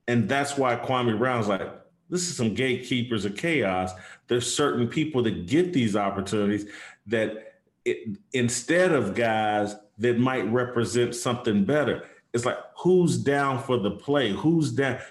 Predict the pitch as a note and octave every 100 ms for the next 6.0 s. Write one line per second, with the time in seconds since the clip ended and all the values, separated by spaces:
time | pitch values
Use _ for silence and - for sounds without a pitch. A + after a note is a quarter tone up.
0 | - A#2+ A#2 G#2 G#2 C3+ C#3 G#2 F#2+ F#2+
1 | B2 C3+ C3+ C3 A#2 G#2+ - D3 C#3+ C3+
2 | B2+ A#2 - _ _ _ - A#2+ F3+ E3+
3 | C#3 A#2 C3+ B2 - A#2+ A2 C3 C3 B2+
4 | A#2+ B2 B2 F#2+ G2+ B2 B2 B2+ C3 A#2+
5 | A#2 A#2 A#2 A#2 A2+ A2 A2 A2+ -